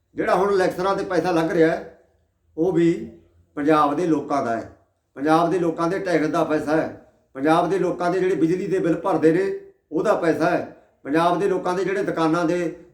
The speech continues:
ਸੈਲਰਾਂ ਜਾਂ ਵੀ ਕਿਸੇ ਕਿਸਮ ਦਾ ਵੀ ਟੈਕਸ ਦਾ ਪੈਸਾ, ਉਹਨੂੰ ਧੱਜੀਆਂ ਉਡਾਈਆਂ ਜਾ ਰਹੀਆਂ ਨੇ। ਤਾਂ ਕਰਕੇ ਗੱਲ ਕਰਨੀ ਆਉਂਦੀ ਹੈ ਵੀ ਉਹਨਾਂ ਨੇ ਪ੍ਰਵਾਸੀਆਂ ਦਾ ਕੋਈ ਹੱਲ ਨਹੀਂ ਕਰਨਾ,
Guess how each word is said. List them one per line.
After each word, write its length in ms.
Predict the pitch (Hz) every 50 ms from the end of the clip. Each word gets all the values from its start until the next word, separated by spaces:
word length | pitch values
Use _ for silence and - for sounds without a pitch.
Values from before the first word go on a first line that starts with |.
| _ _
ਸੈਲਰਾਂ 380 | - 151 160 160 190 185 190 175
ਜਾਂ 380 | 156 123 165 190 208 220 226
ਵੀ 80 | 226 226 - - - - - - _ _ _ _ _ _ _
ਕਿਸੇ 260 | 202 202 220 220 220
ਕਿਸਮ 260 | 214 165 175 180 185
ਦਾ 100 | 202 196
ਵੀ 160 | 190 202 196
ਟੈਕਸ 240 | 190 175 165 156 156
ਦਾ 180 | - 185 180 165
ਪੈਸਾ, 500 | 165 156 139 143 160 180 196 202 - - - - _ _ _ _ _ _ _ _
ਉਹਨੂੰ 640 | 160 160 196 202 185 170 180 196 - - - - _ _ _ _ _ _ _ _ _ -
ਧੱਜੀਆਂ 280 | 202 143 151 190 202
ਉਡਾਈਆਂ 320 | 202 196 190 165 180 190 180
ਜਾ 160 | 175 175 175
ਰਹੀਆਂ 200 | 185 196 196 170
ਨੇ। 120 | 147 117 - - - - _ _ _ _ _ _ _ _ _
ਤਾਂ 220 | - 170 208 226
ਕਰਕੇ 260 | 220 214 208 196 226 226
ਗੱਲ 220 | 220 208 202 202
ਕਰਨੀ 320 | - 214 202 202 190 208
ਆਉਂਦੀ 280 | 202 185 175 165 165 175
ਹੈ 380 | 180 190 202 202 - - - _ _ -
ਵੀ 180 | 139 - -
ਉਹਨਾਂ 340 | - 165 185 202 233 226 208
ਨੇ 340 | 196 190 180 180 180 - - - - _ _ _ _ _ _
ਪ੍ਰਵਾਸੀਆਂ 540 | 156 156 175 170 185 175 - - 180 196 190
ਦਾ 100 | 190 185
ਕੋਈ 280 | - - - 190 196 170
ਹੱਲ 200 | 156 170 170 170
ਨਹੀਂ 140 | 196 185
ਕਰਨਾ, 440 | 190 185 170 170 190 185 190 190 190